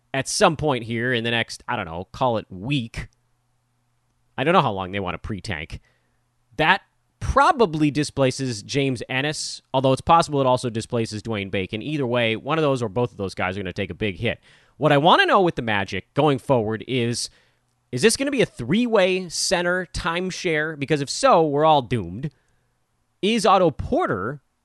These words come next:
gonna log twenty-five minutes a game nightly? Because if so, he's probably worth an ad. Didn't put up the number. Actually, it's kinda perfect. He didn't put up any numbers in his twenty-five minutes yesterday, which buys us a little bit more time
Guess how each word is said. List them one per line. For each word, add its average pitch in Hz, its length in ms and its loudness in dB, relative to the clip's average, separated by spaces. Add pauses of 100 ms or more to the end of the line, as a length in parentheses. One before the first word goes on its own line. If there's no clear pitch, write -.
(240)
gonna 151 180 0
log 143 300 2
twenty-five 135 600 -2
minutes 113 240 -6
a 117 40 -10
game 107 460 -4
nightly? 135 720 -2
Because 135 280 0
if 131 80 -8
so, 175 580 2
he's 185 200 -12
probably 151 440 0
worth 113 260 -4
an 95 80 -6
ad. 104 380 0 (1200)
Didn't 156 200 0
put 165 140 4
up 143 100 0
the 120 60 -2
number. 131 220 0
Actually, 175 240 6
it's - 60 -6
kinda 175 200 0
perfect. 165 400 0
He 131 80 0
didn't 170 160 0
put 160 140 2
up 147 100 -2
any 135 160 0
numbers 131 340 -2
in 98 60 -6
his 95 80 -8
twenty-five 101 480 -4
minutes 90 240 -8
yesterday, 98 460 -4 (200)
which 123 220 -6
buys 147 320 2
us 147 140 -2
a 135 60 0
little 156 280 2
bit 151 180 0
more 120 220 0
time 135 580 -2